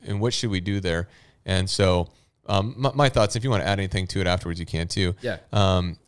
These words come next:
Speaker 1: I think that there's nothing wrong with cremation. There's nothing wrong with burying. There's nothing wrong with visiting graves. But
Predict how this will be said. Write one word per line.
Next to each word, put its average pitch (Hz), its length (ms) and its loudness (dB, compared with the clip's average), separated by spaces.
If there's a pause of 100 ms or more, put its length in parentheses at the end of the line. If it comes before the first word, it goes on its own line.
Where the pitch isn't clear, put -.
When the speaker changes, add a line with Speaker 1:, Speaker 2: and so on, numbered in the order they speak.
Speaker 1:
I 123 140 2
think 123 200 -2
that 90 320 2 (1040)
there's 113 140 -2
nothing 127 220 2
wrong 110 280 4
with 113 160 -4
cremation. 95 520 -4
There's 98 140 -6
nothing 110 240 -2
wrong 104 300 2
with 107 140 -4
burying. 92 240 -2
There's 92 140 -4
nothing 98 320 -4 (260)
wrong 110 320 2
with 101 120 -2
visiting 95 340 -2
graves. 76 320 -6
But 92 180 0